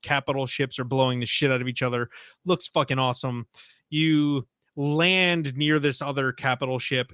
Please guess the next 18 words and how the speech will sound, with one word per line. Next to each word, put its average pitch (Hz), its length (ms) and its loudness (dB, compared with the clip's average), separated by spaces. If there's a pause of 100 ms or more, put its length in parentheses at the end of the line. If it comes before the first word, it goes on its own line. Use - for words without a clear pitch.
You 175 180 -2
get 151 180 2
out 147 140 4
of 135 80 -4
your 131 120 -4
ship. 135 360 -2 (220)
There's 135 280 -4
zero 151 540 2
gravity 143 480 4
space 139 440 -2
fights 135 360 0
with 113 160 -10
you 156 160 2
with 139 160 2
a 107 60 -6
grappling 151 480 0
hook 139 400 2
and 110 240 -12